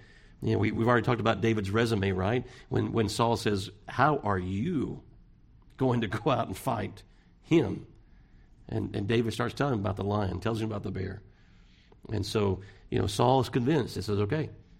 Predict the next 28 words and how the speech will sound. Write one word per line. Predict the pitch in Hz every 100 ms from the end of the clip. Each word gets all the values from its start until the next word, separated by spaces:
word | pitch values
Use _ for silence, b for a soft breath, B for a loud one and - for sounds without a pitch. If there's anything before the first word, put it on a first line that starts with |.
| b b b -
um, | 107 101 92 87 - - - - - _ _ _ - -
you | 117
know, | 104
I'm | 104
not | 107 110
de-, | 117
dealing | 98 104 117 113
with | 113
a | 113
shepherd | 143 143 110
boy | 95 98 90
here. | 95 90 b b b b
You | 113
know, | 98
you've | 98 110
had | 117 113
some | 110 110
experience, | - - 143 98 - -
and, | 92 92 B B B -
and, | - - -
uh, | - 92
the | -
Lord | 107 110
be | 120
with | 160 117
you," | 90
you | 92
know. | 92 90